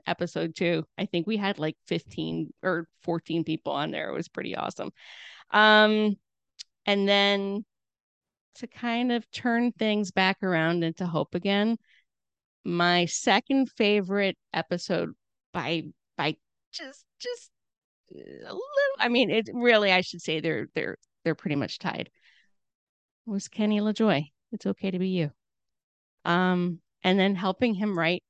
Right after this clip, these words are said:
his book was just an amazing, an amazing blessing. Um, and knowing his journey and, um,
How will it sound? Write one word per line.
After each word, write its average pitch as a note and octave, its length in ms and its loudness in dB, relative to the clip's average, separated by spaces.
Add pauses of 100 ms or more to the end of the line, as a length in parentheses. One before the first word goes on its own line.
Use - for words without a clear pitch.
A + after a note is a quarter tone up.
his F#3 200 -4
book - 420 -4 (220)
was - 480 -8
just D#3 380 -6 (500)
an E3 120 -2
amazing, D3+ 640 -4 (720)
an D#3 120 -4
amazing D3 480 -4
blessing. - 480 -12 (500)
Um, D3+ 380 -6 (220)
and F3+ 220 0
knowing F#3+ 360 4
his F3+ 300 -4
journey D3 560 -2 (480)
and, D#3 440 0
um, D3+ 440 -4